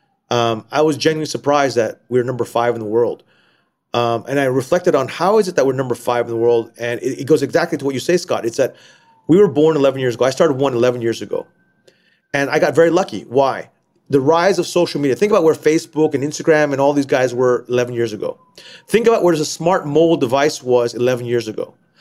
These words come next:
How many people had smartphones, okay? And if you think about technology revolution, the world is more connected than ever before. You, you put out a piece of content, it goes viral around the world. You can, you can genuinely get fans,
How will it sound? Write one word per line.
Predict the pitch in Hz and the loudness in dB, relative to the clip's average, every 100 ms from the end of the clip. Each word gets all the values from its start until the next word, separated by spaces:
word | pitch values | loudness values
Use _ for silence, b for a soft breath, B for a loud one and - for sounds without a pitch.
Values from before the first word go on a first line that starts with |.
| b | b
How | 175 214 | -2 0
many | 220 196 | 0 -2
people | 190 175 | -2 -2
had | 156 147 | 0 -2
smartphones, | - 147 143 - 98 78 - - | -2 -2 -2 -4 -8 -10 -18 -8
okay? | 120 147 185 b b b b b | 0 0 0 b b b b b
And | 156 | 0
if | 156 | 0
you | 170 | 0
think | - 226 | 0 0
about | 214 180 175 160 - _ | 2 2 2 0 -6 _
technology | - 143 147 165 165 156 | -6 -2 0 2 2 0
revolution, | 147 151 135 139 143 - 98 82 _ _ _ _ _ _ _ _ _ | 0 0 2 0 0 -2 -14 -16 _ _ _ _ _ _ _ _ _
the | 160 | 0
world | 147 202 226 | 4 6 6
is | 202 - _ - | 4 -2 _ -10
more | 143 170 220 220 | -2 4 4 2
connected | - 180 175 175 139 113 90 _ _ _ _ _ | -2 0 0 0 0 -2 -2 _ _ _ _ _
than | 123 139 135 | -4 -2 0
ever | 156 147 | 0 0
before. | 139 143 117 92 | -2 0 0 0
You, | 127 170 | -2 -2
you | 180 | 0
put | 208 | 2
out | 196 | 2
a | 180 | 2
piece | 185 156 | -2 -4
of | |
content, | - 170 151 | -2 -2 0
it | 139 | 2
goes | 151 - | 2 2
viral | 143 | 2
around | 139 135 | 2 0
the | 127 | 0
world. | 117 | 0
You | 165 | 0
can, | - 196 170 | 0 -2 0
you | 185 | 0
can | 190 139 | 0 0
genuinely | 170 175 175 | 0 2 2
get | 147 - | 0 -2
fans, | 165 160 156 127 117 | -2 0 0 -4 -12